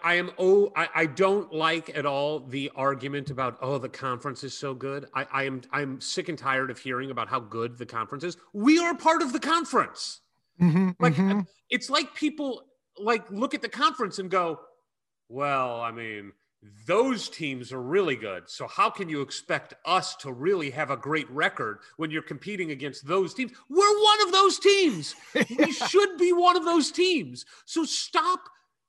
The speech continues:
Speaker 1: We, the, the fan base is rationalizing and, and excusing so much to just make watching the games palatable, that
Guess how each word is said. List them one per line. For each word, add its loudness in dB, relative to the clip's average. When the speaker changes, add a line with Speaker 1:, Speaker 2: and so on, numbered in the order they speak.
Speaker 1:
We, 0
the, -4
the 0
fan -2
base -4
is -4
rationalizing -4
and, 0
and -2
excusing -2
so -2
much -2
to -6
just 0
make -2
watching 0
the -6
games 0
palatable, -2
that 0